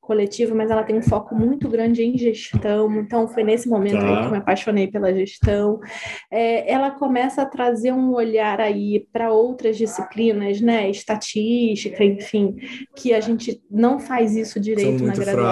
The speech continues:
Speaker 1: graduação.
Speaker 2: né? É.
Speaker 1: Então, assim, pra mim foi, foi uma ampliação absurda, assim, eu tive muitos bons professores, enfim, acho que, que me ampliou muito aí a... a, a... E aí,
Speaker 2: Isso
Speaker 1: nesse mo-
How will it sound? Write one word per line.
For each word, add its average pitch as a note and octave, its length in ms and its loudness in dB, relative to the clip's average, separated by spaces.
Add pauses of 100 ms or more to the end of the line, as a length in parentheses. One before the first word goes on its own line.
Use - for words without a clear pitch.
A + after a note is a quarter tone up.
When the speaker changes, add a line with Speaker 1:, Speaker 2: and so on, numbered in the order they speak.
(240)
Speaker 1:
graduação. G2+ 340 0 (140)
Speaker 2:
né? A2 400 -2
É. - 40 -20 (500)
Speaker 1:
Então, C#4 160 -2
assim, D4 320 0
pra A#3+ 200 -2
mim B3+ 220 0
foi, B3+ 380 0
foi B3 360 0
uma A#3 360 0
ampliação A#3 640 0
absurda, A3 680 0
assim, F#3 320 -4
eu F#3 80 2
tive G3 640 0 (200)
muitos B3 640 0
bons G#3 360 0
professores, F#3+ 1120 -2
enfim, G3 440 -2
acho F#3+ 200 -2
que, G3 280 2
que - 180 -12
me A3 200 2
ampliou G#3+ 400 2
muito G3+ 380 0
aí - 380 2
a... G3 100 -2 (340)
a, G3 340 -2
a... G3 80 -2 (460)
E A#3+ 120 0
aí, B3+ 180 2
Speaker 2:
Isso C#4 160 2
Speaker 1:
nesse D#4 300 -2
mo- A#3 260 0